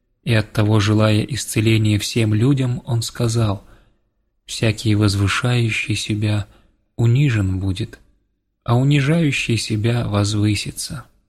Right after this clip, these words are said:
Многие в мире не знают духовных законов,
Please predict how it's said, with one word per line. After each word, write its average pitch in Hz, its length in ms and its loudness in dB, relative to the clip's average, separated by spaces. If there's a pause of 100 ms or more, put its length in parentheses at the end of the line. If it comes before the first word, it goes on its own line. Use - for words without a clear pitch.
(2000)
Многие 151 500 4
в 123 120 0
мире 156 540 4
не 135 200 0
знают 139 500 2
духовных 104 560 0
законов, 117 720 -6